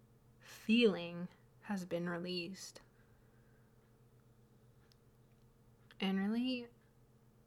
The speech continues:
think about the ease that it brings you, that you could let it go.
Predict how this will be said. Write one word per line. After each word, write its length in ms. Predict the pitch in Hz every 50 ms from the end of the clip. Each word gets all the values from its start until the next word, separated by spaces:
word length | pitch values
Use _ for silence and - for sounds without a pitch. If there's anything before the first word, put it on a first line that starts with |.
| - - - - - - - - - - - - - - - - - - - - - - - - - - - - - - - - - - - - - - - - - - - - - - - - - 190 - - - -
think 220 | - 240 285 311 320
about 480 | 277 - 220 214 214 214 208 208 202 - - - - - - - - - - - - - - - - - - - - - - - - - - - - - - - - - - - - - - - - - - - - - - - - - - - - - -
the 220 | 202 208 220 220 -
ease 640 | 180 180 190 208 208 185 165 160 - 170 175 - - -
that 160 | 185 175 170
it 120 | - 190
brings 360 | - 170 160 160 160 170 - -
you, 280 | 180 165 165 175 180 - - - - - - - - - - - - - - - - - - - - - - - - - - - - - - - - - - - - - - - - - - - - -
that 160 | 185 180 -
you 140 | 185 180 175
could 280 | - - 185 170 165 170
let 120 | 170 170
it 120 | 170 170
go. 380 | - 180 180 175 175 160 165